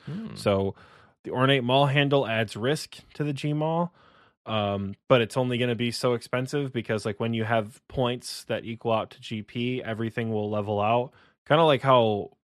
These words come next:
Speaker 2: like, League's items, you get, like, certain amount of money per
Speaker 1: Mm.
Speaker 2: points
Speaker 1: Yep.
Speaker 2: and things like that. So
Speaker 1: Yep.
Speaker 2: ornate mall handles have, like, a, a soft cap on how much they can actually be worth. Uh,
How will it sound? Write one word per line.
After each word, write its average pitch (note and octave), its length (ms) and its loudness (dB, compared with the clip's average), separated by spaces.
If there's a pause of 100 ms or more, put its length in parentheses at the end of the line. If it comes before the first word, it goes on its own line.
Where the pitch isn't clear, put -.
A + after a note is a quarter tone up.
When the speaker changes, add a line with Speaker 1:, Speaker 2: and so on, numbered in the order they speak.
(100)
Speaker 2:
like, B2 320 -2
League's A#2+ 520 -6
items, C3+ 580 -2
you A#2 80 -2
get, A#2+ 160 -6
like, G#2 180 -6
certain A2+ 380 -4
amount A2 300 0
of G#2+ 240 -4
money G#2+ 340 -2
per A2 220 -2
Speaker 1:
Mm. G2 100 -6
Speaker 2:
points G#2+ 600 -6
Speaker 1:
Yep. F#2+ 180 -8 (200)
Speaker 2:
and A2 120 -6
things A2+ 180 -2
like G#2 160 0
that. G#2+ 380 -2
So G#2+ 320 -2
Speaker 1:
Yep. F2+ 160 -4 (760)
Speaker 2:
ornate C#3 340 4
mall B2+ 260 2
handles D3 440 0
have, C3+ 180 0
like, A#2+ 220 0
a, G#2 320 2 (640)
a B2+ 60 -14
soft B2+ 500 2
cap B2 400 -2
on A#2 160 0
how A#2+ 220 0
much A2+ 260 -4
they A#2 140 -4
can G#2 180 -10
actually A2+ 560 -4
be A2 180 -6
worth. G#2 540 -6 (880)
Uh, A2 320 2